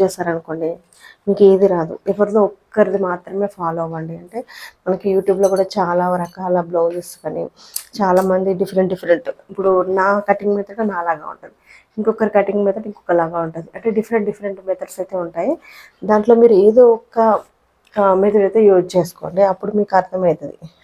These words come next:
అందరి కటింగ్స్ మీరు చూసారనుకోండి, ఏది కూడా అర్థం కాదు. కాబట్టి ఎప్పుడైనా కూడా ఏదో ఒక్కటే ఫాలో అవ్వండి, మీకు అప్పుడు క్లియర్గా అర్థమవుతుంది. మీరు కుట్టుకున్నా కూడా మీకు ఈజీగా,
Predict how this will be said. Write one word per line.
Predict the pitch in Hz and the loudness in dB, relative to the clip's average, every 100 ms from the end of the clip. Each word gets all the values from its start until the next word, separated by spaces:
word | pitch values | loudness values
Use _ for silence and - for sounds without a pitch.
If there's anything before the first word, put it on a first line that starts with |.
| - 196 | -6 0
అందరి | 208 220 220 214 | 2 4 4 4
కటింగ్స్ | 202 208 208 - 254 262 - - - _ | 2 2 -2 0 0 0 -8 -20 -20 _
మీరు | 220 214 214 | 2 6 4
చూసారనుకోండి, | 202 214 196 180 175 160 175 - 196 | 4 2 2 0 -4 -4 -4 -2 0
ఏది | 196 208 | 2 2
కూడా | 208 185 | 2 0
అర్థం | - 170 180 | -4 -10 -6
కాదు. | - - - - - _ | -6 -4 -6 -6 -12 _
కాబట్టి | 190 190 185 180 | -4 -4 -4 -4
ఎప్పుడైనా | 190 190 190 | 0 0 0
కూడా | 190 269 - - - - _ 202 | -4 -6 -10 -20 -20 -20 _ 4
ఏదో | 208 208 196 | 6 4 0
ఒక్కటే | - 185 214 202 | -2 2 2 2
ఫాలో | 180 170 165 | 2 2 0
అవ్వండి, | 160 151 - _ _ _ 185 | -4 -10 -16 _ _ _ -4
మీకు | 180 175 | -4 -6
అప్పుడు | - 202 - | -2 -2 0
క్లియర్గా | 185 180 180 262 330 - 175 | 2 4 4 2 0 0 -6
అర్థమవుతుంది. | 165 175 165 165 180 320 370 _ - _ _ - | 0 2 2 2 2 2 2 _ -20 _ _ -2
మీరు | 208 202 | 0 0
కుట్టుకున్నా | 208 - 214 208 202 | -2 -2 4 4 6
కూడా | 240 262 | 4 4
మీకు | 247 208 190 - 202 | 4 2 0 0 4
ఈజీగా, | 190 208 190 | 4 4 2